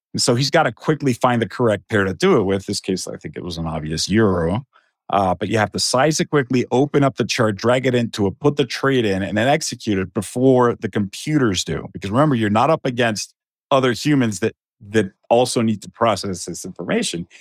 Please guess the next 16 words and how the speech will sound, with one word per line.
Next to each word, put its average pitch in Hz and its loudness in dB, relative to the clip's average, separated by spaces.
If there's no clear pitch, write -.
You're 110 2
up 120 0
against 135 0
the 113 2
computer 127 2
that's 95 0
gonna 104 0
do 90 0
it 82 -6
in 85 -2
a 76 -6
second, - -6
right? 98 0
And 110 -2
so, 92 0
uh, 92 0